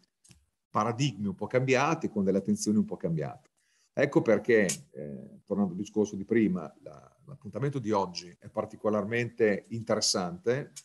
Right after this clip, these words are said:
perché continuiamo a portare i case history delle aziende, di imprenditrici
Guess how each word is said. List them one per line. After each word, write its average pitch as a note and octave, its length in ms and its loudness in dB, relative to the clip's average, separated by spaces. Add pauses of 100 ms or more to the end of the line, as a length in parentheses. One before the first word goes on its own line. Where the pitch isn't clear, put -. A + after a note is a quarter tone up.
(260)
perché A2+ 300 -2
continuiamo G#2+ 1000 -4
a - 100 -20
portare G#2 380 -2
i - 20 0
case G#2 300 0
history D#3 320 0
delle G2+ 180 2
aziende, G2 440 0
di G2 80 -10
imprenditrici F#2 840 -6